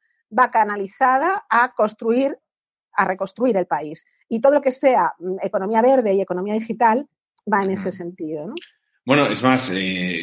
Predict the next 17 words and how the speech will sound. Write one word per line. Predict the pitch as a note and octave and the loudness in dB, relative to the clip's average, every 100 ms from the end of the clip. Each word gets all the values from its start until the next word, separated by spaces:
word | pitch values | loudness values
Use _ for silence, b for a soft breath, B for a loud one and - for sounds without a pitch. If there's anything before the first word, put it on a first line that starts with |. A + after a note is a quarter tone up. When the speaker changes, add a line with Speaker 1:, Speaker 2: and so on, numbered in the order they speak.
| F2+ | -8
Speaker 2:
imagino | G#2 F#2+ - G#2+ | -8 -8 -4 -4
que | A2 A2 | -2 0
cada | G#2+ G#2+ | 2 2
vez | G#2+ | 0
más | A2+ A#2 | 0 0
los | A#2 | -2
estados | - G#2 G2 G#2 | -6 -6 -4 -2
van | G#2+ | -2
a | |
recibir | G2+ G#2 A2 G#2 | -2 -2 2 2
apoyo | G#2 F#2+ G#2 G#2 | 2 0 0 2
europeo | G#2 G2+ F#2+ G#2 A2 - | 0 -2 -2 0 0 -2
precisamente | G2+ - G#2 G2 G2 G#2 | -6 -4 -4 -4 -2 -2
para | G#2+ G2 | -2 -2
todo | F#2+ G2 | -2 -4
el | F#2+ | -4
tema, | F#2 F#2 F#2 E2+ E2 | -4 -4 -2 -4 -8